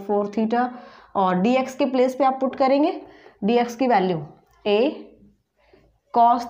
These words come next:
theta d theta and ए स्क्वायर, x को रखेंगे ए स्क्वायर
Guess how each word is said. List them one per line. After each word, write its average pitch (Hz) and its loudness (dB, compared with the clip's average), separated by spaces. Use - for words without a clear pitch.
theta 196 0
d 208 2
theta 165 -8
and 190 -2
ए 233 4
स्क्वायर, 277 2
x 226 -4
को 294 4
रखेंगे 302 4
ए 254 4
स्क्वायर 285 2